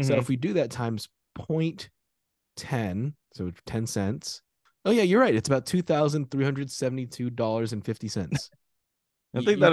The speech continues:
Speaker 2: yeah,
Speaker 1: you,
Speaker 2: it's just a
Speaker 1: yeah.
Speaker 2: lot of money.
Speaker 1: That's still, that's a ton of money for, for <laughs> an overdue library book.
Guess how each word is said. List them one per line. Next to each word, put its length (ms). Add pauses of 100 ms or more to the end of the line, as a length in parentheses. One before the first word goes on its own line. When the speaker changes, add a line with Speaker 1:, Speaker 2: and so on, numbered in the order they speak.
Speaker 2:
yeah, 200
Speaker 1:
you, 60
Speaker 2:
it's 80
just 140
a 80
Speaker 1:
yeah. 140
Speaker 2:
lot 100
of 60
money. 320 (500)
Speaker 1:
That's 160
still, 200
that's 160
a 60
ton 180
of 60
money 220
for, 340
for 240 (220)
<laughs> 220
an 120
overdue 440
library 440
book. 340